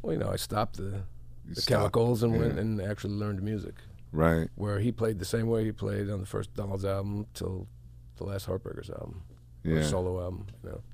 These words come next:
Speaker 1: I
Speaker 2: Yeah, it's wild.
Speaker 1: I don't think he was a guy who sat around and said, "Let me practice."
Speaker 2: Right.
Speaker 1: <laughs>
Speaker 2: Yeah.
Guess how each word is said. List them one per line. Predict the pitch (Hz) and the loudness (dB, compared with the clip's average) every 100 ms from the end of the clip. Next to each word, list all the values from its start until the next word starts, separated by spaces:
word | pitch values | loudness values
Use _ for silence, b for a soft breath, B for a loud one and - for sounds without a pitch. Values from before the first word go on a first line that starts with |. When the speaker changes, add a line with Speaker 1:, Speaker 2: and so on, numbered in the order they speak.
| - - b b b b b b b b - | -14 -16 b b b b b b b b 4
Speaker 1:
I | |
Speaker 2:
Yeah, | 90 82 | 6 6
it's | - | 2
wild. | 85 85 82 78 120 | 4 6 6 4 2
Speaker 1:
I | |
don't | 120 | 0
think | 107 117 | 2 2
he | |
was | 117 110 | 2 0
a | |
guy | 110 117 | 0 2
who | 110 104 | 2 2
sat | 123 117 | 2 2
around | 107 | 0
and | 107 | -2
said, | - - | -6 -10
"Let | 117 | -8
me | - | -8
practice." | - 104 - - - - - - - - - | -6 -6 -6 -12 -16 -16 -16 -16 -16 -14 -4
Speaker 2:
Right. | 151 151 139 202 - | 0 0 2 0 0
Speaker 1:
<laughs> | 196 - - - - - 170 - - - - - - - - - | -2 -2 -8 -8 -12 -12 -14 -14 -16 -16 -14 -12 -12 -14 -14 6
Speaker 2:
Yeah. | 160 80 78 | 8 10 8